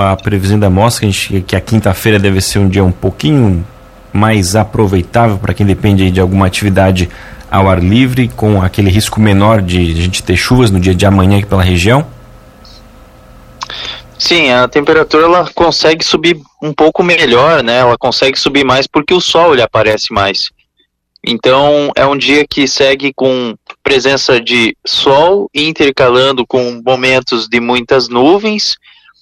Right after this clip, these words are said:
Speaker 2: e pode voltar a ter alguma pancada passageira, assim, mas é durante o período da madrugada e início da manhã. Então, é um dia aproveitável, sim, mas pela manhã, assim, madrugada,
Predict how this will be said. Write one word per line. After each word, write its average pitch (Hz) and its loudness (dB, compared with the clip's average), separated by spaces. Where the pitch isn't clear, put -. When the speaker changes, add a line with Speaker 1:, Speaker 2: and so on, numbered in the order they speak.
Speaker 2:
e 143 -4
pode 160 2
voltar 175 0
a 160 -2
ter 156 -2
alguma 160 0
pancada 160 0
passageira, 147 0
assim, - -6
mas 170 0
é 196 2
durante 175 0
o 165 2
período 165 0
da 165 2
madrugada 156 0
e 165 -6
início 156 -6
da 160 0
manhã. 147 -2
Então, 135 0
é 139 2
um 165 2
dia 147 0
aproveitável, 143 -2
sim, 156 -2
mas 143 0
pela 156 2
manhã, 165 0
assim, 147 -4
madrugada, 135 0